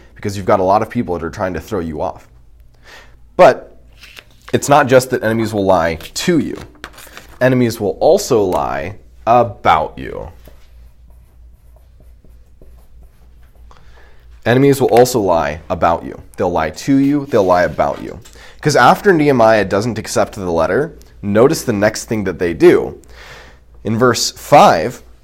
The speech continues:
"In the same way, Sanballat, for the fifth time, after he sent them that letter four times," excuse me,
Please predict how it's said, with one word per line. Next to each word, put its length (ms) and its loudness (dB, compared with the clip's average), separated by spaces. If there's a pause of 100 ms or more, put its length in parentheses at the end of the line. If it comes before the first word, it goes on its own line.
(600)
"In 80 2
the 80 2
same 260 2
way, 300 4
Sanballat, 640 0
for 140 -4
the 100 -2
fifth 400 -4
time, 440 -6
after 320 2
he 100 -2
sent 240 0
them 140 2
that 180 2
letter 240 2
four 300 0
times," 440 -2 (960)
excuse 280 -8
me, 100 -8